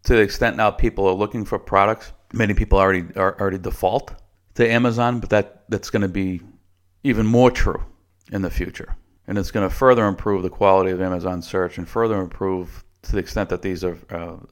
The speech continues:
v-, voice queries, it's gonna further benefit Alexa's algorithms the more inputs it has. So I would, I would expect Alexa to have an edge over Google.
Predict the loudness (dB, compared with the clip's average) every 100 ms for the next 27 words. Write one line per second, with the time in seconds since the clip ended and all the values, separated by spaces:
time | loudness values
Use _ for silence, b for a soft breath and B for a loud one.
0 | -20 -20 -18 -4 0 0 2 2 0 -4
1 | -10 -10 -4 -2 -2 -4 -6 4 6 8
2 | 4 0 -2 2 2 2 -2 -2 -2 -4
3 | _ -4 0 0 0 -4 -6 -6 -6 -14
4 | -20 _ 0 2 2 0 0 -4 -8 -10
5 | -14 -16 _ -6 -2 2 4 4 0 -8
6 | _ 0 4 4 2 -2 -16 -20 -12 -8
7 | -6 -8 -10 -16 -18 -20 _ _ 2 4
8 | 4 2 2 0 -2 -2 4 4 2 -14
9 | -18 _ _ -6 0 0 0 -2 -4 -6
10 | -8 _ _ _ _ _ _ -8 0 2
11 | 2 2 2 2 0 -12 -14 _ _ _
12 | _ -4 -2 -2 0 0 0 -8